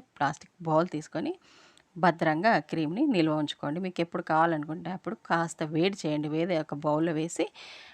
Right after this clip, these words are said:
ఆ, బౌ-, ఒక బౌల్‌లో వాటర్ వేసి, ఉమ్, దాంట్లో మీరు క్రీమ్‌ని వేడి చేసుకోండి. లేదంటే వ్యాక్స్ మిషన్స్ ఉంటాయి మనకి,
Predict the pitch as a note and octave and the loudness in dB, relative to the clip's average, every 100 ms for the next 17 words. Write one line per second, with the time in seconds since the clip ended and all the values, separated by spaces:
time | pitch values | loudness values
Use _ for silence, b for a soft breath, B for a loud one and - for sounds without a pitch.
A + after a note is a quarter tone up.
0 | B E3 E3 D#3 D#3 - E3+ E3+ E3 E3 | B 2 4 4 2 -2 2 6 8 8
1 | E3+ D#3 D3 E3 E3 G3 F#3 A3+ E3 D3+ | 8 6 4 4 6 6 4 2 6 6
2 | F#3+ A3 F3+ D#3+ D#3 E3 D3+ D#3 - _ | 6 4 0 0 -2 -4 -2 -4 -10 _
3 | _ _ _ - C4+ A4+ B B B E3 | _ _ _ -6 -4 -4 B B B 4
4 | E3 D#3+ D#3+ G#3+ D#4+ F3 D#3 - F3 E3 | 8 8 6 2 2 2 0 -2 0 2
5 | F3+ F4 B3+ E3 D#3+ D#3 D3 - D3 D3+ | 2 2 4 2 2 -2 -6 -4 -4 -4
6 | G3+ F#3+ F#3 F3+ A3+ G4+ _ _ _ _ | -2 -2 -2 -4 -4 -8 _ _ _ _
7 | _ _ F3 E3 F#3+ F#3+ - G3+ F#3+ E3 | _ _ 2 6 6 4 -4 -2 2 2
8 | D#3+ - A#3+ C4 F3+ D3+ D3 C3+ C3+ C#3+ | 2 0 -2 -2 -2 -2 -2 -2 -4 -6
9 | - | -8